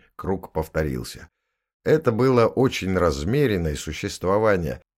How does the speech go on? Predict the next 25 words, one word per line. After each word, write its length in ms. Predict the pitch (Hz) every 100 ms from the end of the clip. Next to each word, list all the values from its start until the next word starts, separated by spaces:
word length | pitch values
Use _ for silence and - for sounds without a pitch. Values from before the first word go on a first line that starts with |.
| _ _
несмотря 500 | 92 80 95 107 110
на 140 | 107 107
то, 160 | 131
что 240 | 123 - 95
в 80 | -
первую 400 | 120 131 90 78
субботу 640 | 80 73 69 62 64 60 -
Андрею 420 | 92 95 131 135
пришлось 480 | 98 95 113 117 95
накладывать 520 | 95 110 107 95 90
шину 360 | - 147 107
на 100 | 87
сломанную 560 | 95 - 113 113 104 117
ногу. 480 | 120 98 73 - - - _ _ _
Мальчишка 520 | 87 85 101 85 85
из 100 | 85
старшего 440 | - 95 80 85 87
отряда 440 | 92 120 101 78
забрался 540 | 80 87 104 92 -
на 100 | 90
крышу 440 | 85 107 139 - 82
и 60 |
не 80 | 82
удержался 680 | 82 98 113 123 101 - 78
там. 280 | 80 69